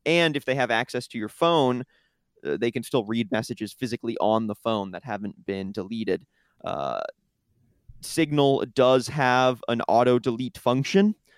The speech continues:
uh, but you have to enable it and you have to choose what that period is for those messages to delete.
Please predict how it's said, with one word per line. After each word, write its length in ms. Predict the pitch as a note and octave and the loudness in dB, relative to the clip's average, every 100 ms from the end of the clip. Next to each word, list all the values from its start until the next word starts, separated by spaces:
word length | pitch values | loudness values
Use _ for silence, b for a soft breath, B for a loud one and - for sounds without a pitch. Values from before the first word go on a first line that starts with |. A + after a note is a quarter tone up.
| b | b
uh, 80 | - | -8
but 140 | A2 B2 | -4 -4
you 80 | |
have 160 | C#3+ B2 | -2 -2
to 120 | A#2+ | -2
enable 460 | G#2+ A2+ A2+ A2+ A2 | -2 -2 0 2 2
it 120 | G#2 | 0
and 100 | G#2+ | -2
you 60 | G2+ | -8
have 100 | - | -10
to 100 | _ | _
choose 340 | - A2+ G#2 | -4 -2 -2
what 200 | A2 G2+ | -4 -6
that 200 | G2 - | -6 -10
period 360 | - G#2+ G#2+ G2+ | -10 -8 -6 -4
is 140 | G2+ | -6
for 120 | - | -6
those 200 | G2+ G#2 - | -8 -8 -10
messages 360 | G2+ - - - | -12 -12 -18 -20
to 100 | A2 | -16
delete. 480 | F2 B2 F3 D3 | -8 -4 -2 -4